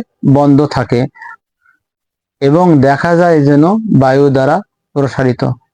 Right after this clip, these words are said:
এ কথাটি বলছেন ডাক্তার ন্যাশ। আর্সেনিকের ক্ষত কৃষ্ণকায় হয়, জ্বালা ও ক্ষতর ধারগুলি উচ্চ হয় এবং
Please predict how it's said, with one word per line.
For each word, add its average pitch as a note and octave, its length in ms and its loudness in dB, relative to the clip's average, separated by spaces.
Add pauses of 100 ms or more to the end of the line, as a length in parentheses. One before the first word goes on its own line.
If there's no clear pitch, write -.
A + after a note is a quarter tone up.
এ C#3 100 -4
কথাটি D3 360 -2
বলছেন C#3+ 380 0 (400)
ডাক্তার C3 420 -4
ন্যাশ। A#2+ 380 0 (1080)
আর্সেনিকের G3 540 0
ক্ষত - 320 -4 (420)
কৃষ্ণকায় D#3 680 0 (260)
হয়, C3+ 400 0
জ্বালা C#3 380 2
ও D3 120 2 (140)
ক্ষতর C#3+ 420 -2
ধারগুলি C3+ 580 2 (600)
উচ্চ - 340 -6 (200)
হয় D3 280 0 (280)
এবং C#3+ 240 2